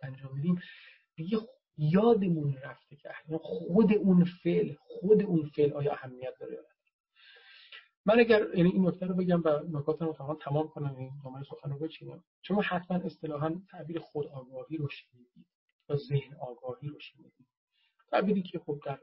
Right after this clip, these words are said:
روانشناسی به کار برده می‌شه، در فلسفهٔ بودیزم زیاد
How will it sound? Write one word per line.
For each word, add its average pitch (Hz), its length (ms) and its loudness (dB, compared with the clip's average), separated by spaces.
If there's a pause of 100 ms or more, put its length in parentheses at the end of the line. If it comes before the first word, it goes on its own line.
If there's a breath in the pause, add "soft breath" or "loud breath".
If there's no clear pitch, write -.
(180)
روانشناسی 139 640 -8
به 139 100 -12
کار 147 220 -2
برده 139 260 -10
می‌شه، 131 380 -12
در 123 120 -10 (160)
فلسفهٔ - 460 -16 (100)
بودیزم 127 400 -18
زیاد 127 320 -12